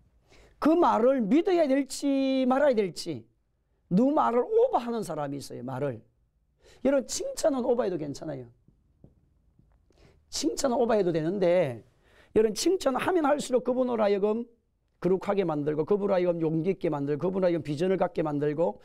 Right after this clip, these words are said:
그분으로 하여금 더 하나님 역사를 이룰 수 있도록 하기 때문에 우리 칭찬은 끊임없이 더 해줘도 돼요. 끊임없이. 왜? 사람은 칭찬을 먹고 살기 때문에. 남편이 칭찬한다든지, 자녀에게 칭찬한다든지,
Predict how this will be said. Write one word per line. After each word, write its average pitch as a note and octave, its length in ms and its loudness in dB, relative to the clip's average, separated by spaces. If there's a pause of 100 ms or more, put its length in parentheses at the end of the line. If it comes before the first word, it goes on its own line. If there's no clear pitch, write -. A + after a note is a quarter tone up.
(200)
그분으로 G#3 380 0
하여금 F#3 280 0
더 F#3+ 60 -4
하나님 F#3+ 320 -2
역사를 F3 320 -4
이룰 G3 240 0
수 E3+ 120 -6
있도록 E3 300 -4
하기 F3 140 -2
때문에 D#3 560 -2 (400)
우리 F#3+ 160 0
칭찬은 D4 760 0
끊임없이 A#4 680 2
더 F#3 240 2
해줘도 E3+ 400 -6
돼요. A#2+ 180 -14 (300)
끊임없이. G4 460 -2
왜? G3 280 2 (280)
사람은 G#3+ 400 0
칭찬을 A3 400 -2
먹고 D#3 260 -4
살기 C3+ 240 -10
때문에. A#2+ 340 -12 (260)
남편이 D3+ 400 0
칭찬한다든지, D3 920 -2
자녀에게 D3+ 380 -2
칭찬한다든지, D3+ 1040 -4